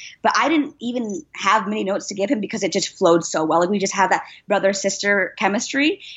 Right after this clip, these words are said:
And we are, like, a lot of people on set will tell us that we actually are brother and sister in real life. 'Cause, like, I'll give him crap, he'll give me crap, you know, kind of like a brother and sister would. And we'll, like, we'll laugh with each other, we'll, like,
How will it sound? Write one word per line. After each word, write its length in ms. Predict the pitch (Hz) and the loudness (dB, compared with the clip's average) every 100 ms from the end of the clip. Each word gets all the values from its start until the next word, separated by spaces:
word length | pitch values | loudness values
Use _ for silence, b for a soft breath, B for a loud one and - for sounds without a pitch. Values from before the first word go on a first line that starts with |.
| B | B
And 160 | 220 226 | 2 4
we 120 | 247 | 2
are, 220 | 214 226 | 2 0
like, 140 | 214 208 | -2 0
a 40 | |
lot 120 | 220 | 0
of 80 | 277 | 0
people 280 | - 277 208 | -2 -2 -2
on 100 | 190 | -2
set 220 | 175 160 | 0 0
will 80 | 175 | 0
tell 180 | 175 180 | -2 -4
us 80 | 180 | -2
that 140 | 151 | -2
we 100 | 165 | 0
actually 320 | 156 - 180 | 0 0 -4
are 180 | - 160 | -2 -2
brother 200 | 156 165 | 0 -2
and 80 | 160 | -4
sister 240 | 175 165 | -4 -2
in 100 | 160 | 2
real 140 | 165 160 | 2 2
life. 320 | 151 180 - | 2 2 0
'Cause, 180 | 294 B B B | -4 B B B
like, 180 | 202 - | -2 0
I'll 220 | 220 240 | 0 0
give 180 | 226 233 | 0 -4
him 160 | 254 208 | -6 -6
crap, 340 | 233 151 165 | 0 2 2
he'll 160 | 247 269 | -2 -6
give 260 | 196 190 180 | -6 -8 -8
me 100 | 170 | -10
crap, 400 | - 180 160 - | -2 2 2 2
you 120 | 196 185 | -4 -2
know, 300 | 165 160 B B B | -2 -2 B B B
kind 180 | - 285 | 2 2
of 80 | 254 | 2
like 280 | 247 - - | 0 -2 -4
a 80 | 214 | 0
brother 260 | 214 214 233 | 2 4 4
and 140 | 269 | 2
sister 340 | 277 269 196 | 0 -4 -4
would. 380 | 175 233 151 139 - | 0 2 2 -2 -4
And 160 | 196 196 | -4 2
we'll, 180 | 202 | 2
like, 200 | 190 180 B B - | 4 0 B B 0
we'll 200 | 214 202 | 2 4
laugh 280 | 233 240 | 2 2
with 120 | 254 233 | -2 -6
each 120 | 240 | -2
other, 360 | 226 220 220 202 | 0 0 -2 0
we'll, 180 | 196 | 0
like, 200 | 185 170 | 2 -2